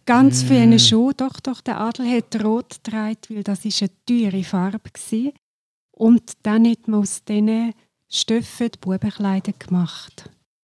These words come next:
Speaker 2: Und die kleinen Mädchen und überhaupt Frauen haben blau getragen im christlichen Kontext,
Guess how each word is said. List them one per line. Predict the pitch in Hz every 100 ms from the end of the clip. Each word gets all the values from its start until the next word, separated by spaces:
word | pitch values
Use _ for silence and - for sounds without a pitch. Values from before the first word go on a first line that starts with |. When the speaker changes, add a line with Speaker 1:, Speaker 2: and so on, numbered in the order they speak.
| -
Speaker 2:
Und | 135 127
die |
kleinen | 127 151 127 113
Mädchen | 107 104 127 - 156
und | 113
überhaupt | 104 104 107 131
Frauen | - 107 98 117 131
haben | 113 104 - - -
blau | 104 98 92 101 120 151
getragen | 147 - 135 147 - _ _
im | 104
christlichen | 95 107 113 - - 117 - 113 101 _ _
Kontext, | - 117 117 - 117 - - -